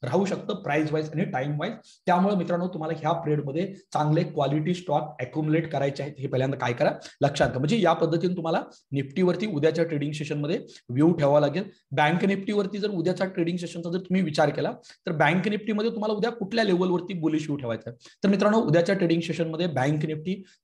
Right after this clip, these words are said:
छत्तीस हजार आठशे एकोणनव्वदच्या वर चालल्यानंतर बाय करा. सदोतीस हजार चव्वेचाळीस, सदोतीस हजार तीनशे दहा, सदोतीस हजार पाचशे चाळीस, सदोतीस हजार आठशे दहा आणि अडोतीस हजार बावीस हे target तुम्हाला बँक निफ्टीमध्ये हायर साईडला येताना दिसून येईल.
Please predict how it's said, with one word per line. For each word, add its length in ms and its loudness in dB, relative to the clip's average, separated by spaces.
छत्तीस 380 2
हजार 160 6
आठशे 400 0
एकोणनव्वदच्या 600 2
वर 220 4
चालल्यानंतर 480 -2
बाय 280 2
करा. 240 -2
सदोतीस 440 2
हजार 160 0
चव्वेचाळीस, 640 -2
सदोतीस 400 -4
हजार 180 0
तीनशे 380 -4
दहा, 180 -2
सदोतीस 400 2
हजार 180 2
पाचशे 420 -4
चाळीस, 400 0
सदोतीस 400 2
हजार 160 0
आठशे 340 -2
दहा 160 -2
आणि 160 -2
अडोतीस 440 -4
हजार 160 -4
बावीस 400 -2
हे 60 -2
target 400 -2
तुम्हाला 300 0
बँक 380 2
निफ्टीमध्ये 520 -2
हायर 320 -2
साईडला 380 -2
येताना 260 -4
दिसून 300 -4
येईल. 160 -4